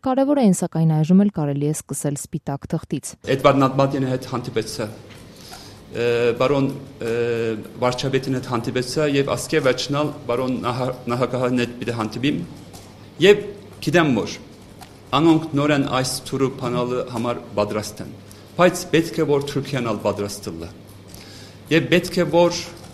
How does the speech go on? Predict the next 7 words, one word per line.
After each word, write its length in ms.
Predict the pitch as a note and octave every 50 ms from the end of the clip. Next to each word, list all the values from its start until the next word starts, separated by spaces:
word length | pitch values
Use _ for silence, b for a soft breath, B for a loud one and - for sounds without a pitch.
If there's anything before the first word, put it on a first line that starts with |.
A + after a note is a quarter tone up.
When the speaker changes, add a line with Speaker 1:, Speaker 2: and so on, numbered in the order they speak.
| - -
Speaker 2:
այս 180 | B2 C#3 D3 - - - - - - A#2+
երկխոսության 1040 | C#3 D3+ D3+ D3+ D3+ - - - - - C#3+ C#3 - C#3+ C3+ - - D3+ D3+ D#3 D3+ B2 - - - - - -
թուրը 300 | - - C#3 C3+ D3 C#3 C#3 C#3 - -
քիչիկ 300 | - C#3 - C#3 C#3 -
մի 80 | B2+ A#2+ -
բանալ, 300 | B2 A2 G#2+ G2 - - - - -
բանանք։ 400 | - G#2+ G#2+ F2+ F#2+ F#2+ F#2+ -